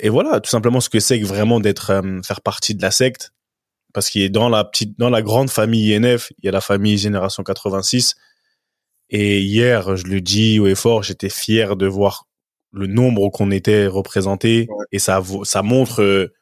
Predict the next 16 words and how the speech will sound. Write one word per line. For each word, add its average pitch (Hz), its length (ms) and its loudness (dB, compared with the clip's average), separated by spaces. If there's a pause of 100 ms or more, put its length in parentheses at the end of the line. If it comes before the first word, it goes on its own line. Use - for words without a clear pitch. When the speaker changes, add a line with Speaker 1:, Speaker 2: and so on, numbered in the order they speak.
(360)
Speaker 1:
que 101 100 -6
voilà, 104 280 2
notre 101 320 -2
association 120 800 0 (560)
et - 60 -14
tout - 120 -6
ce 107 80 -8
qu'on 113 140 -2
fait, 123 300 -2 (500)
bah, 101 380 -2
tu - 100 -2
vois, 117 80 4
le 110 80 0
fait 107 140 -2
d'avoir, 104 320 0
euh, 98 180 2